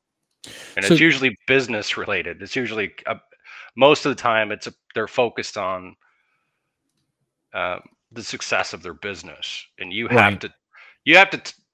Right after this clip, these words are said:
Speaker 1: you have to be an asset, not a cost to them. You have to ex-, explain that I T isn't just a cost. We can help you meet some of these business goals too. So
Speaker 2: Yeah,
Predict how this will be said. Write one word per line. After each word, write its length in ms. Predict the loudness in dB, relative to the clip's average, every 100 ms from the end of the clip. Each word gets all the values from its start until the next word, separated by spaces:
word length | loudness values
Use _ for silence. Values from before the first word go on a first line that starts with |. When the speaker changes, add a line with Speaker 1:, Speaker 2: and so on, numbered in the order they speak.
| _ _ _ -2
Speaker 1:
you 140 | 2
have 160 | 2 2
to 80 | 0
be 160 | 0
an 100 | 0
asset, 500 | 0 0 -2 -8 -8
not 140 | -8 -8
a 60 |
cost 400 | -6 -4 -4 -8
to 100 | -18
them. 180 | -20 -20 _ _ _ _
You 100 | -10
have 220 | -2 -2 -2
to 140 | -10
ex-, 240 | -10 -14 -14
explain 520 | -14 -14 -12 -10 -8 -8
that 180 | -8 -10 _ -20 -20 -20 _ _
I 160 | 2 2
T 300 | 0 -8 -8
isn't 240 | -8 -12
just 240 | -12 -12 -12
a 40 |
cost. 420 | -12 -12 -12 -14
We 100 | -10
can 140 | -8 -6
help 360 | -2 -2 -4
you 180 | -14 -14 _ _ _ _ _ _ -20 -20 _ -12
meet 320 | -6 -6 -6
some 160 | -10
of 80 | -10
these 140 | -12 -10
business 380 | -10 -8 -12
goals 320 | -10 -10 -12 -14
too. 240 | -14 -16 _ _ _ _ -12
So 300 | -6 -6 -6 -14 -20 _
Speaker 2:
Yeah, 420 | 0 2 2 0